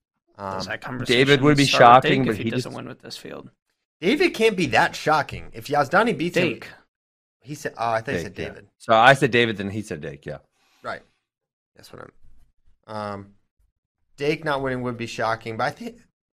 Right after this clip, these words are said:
Speaker 2: It took David to the final twenty seconds to beat
Speaker 1: Yes.
Speaker 2: Yazdani.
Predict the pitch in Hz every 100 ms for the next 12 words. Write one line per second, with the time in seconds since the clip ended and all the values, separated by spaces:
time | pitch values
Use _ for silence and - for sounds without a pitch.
0 | - - 311 - 302 254 240 226 160 -
1 | - - 185 156 202 160 170 170 139 175
2 | 151 127 - 139 151 123 143 139 113 147
3 | 143 120 110